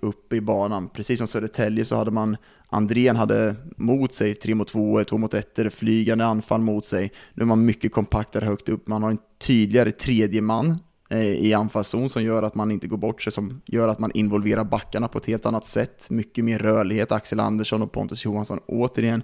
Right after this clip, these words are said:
grym match. Men det är, det är verkligen ett, ett, eh,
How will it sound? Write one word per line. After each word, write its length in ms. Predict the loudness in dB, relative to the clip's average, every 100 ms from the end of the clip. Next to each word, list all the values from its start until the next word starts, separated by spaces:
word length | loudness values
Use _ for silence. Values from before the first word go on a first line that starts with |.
| -6 -20 -20 _
grym 440 | -6 2 4 6 4
match. 380 | 2 -2 -6 -12 _ -20 -20 -20 -20 -20 -20 _ _ _ _ _ _
Men 140 | 2 6
det 60 |
är, 180 | 8 8
det 120 | 8
är 140 | 8 8
verkligen 360 | 6 4 2
ett, 240 | 2 -2 -2
ett, 240 | -2 0 0
eh, 460 | 2 2 2 0